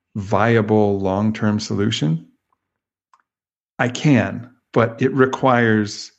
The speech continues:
the very best.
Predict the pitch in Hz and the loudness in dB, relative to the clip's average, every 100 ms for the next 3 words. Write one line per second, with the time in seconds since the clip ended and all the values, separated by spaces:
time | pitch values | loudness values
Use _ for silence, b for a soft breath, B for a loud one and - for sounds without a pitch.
0 | _ _ - 127 120 104 98 110 110 110 | _ _ -20 -10 -6 -6 -2 2 2 2
1 | 104 - - _ - 110 107 - - - | 0 -6 -18 _ -10 -8 -8 -10 -14 -14
2 | - | -12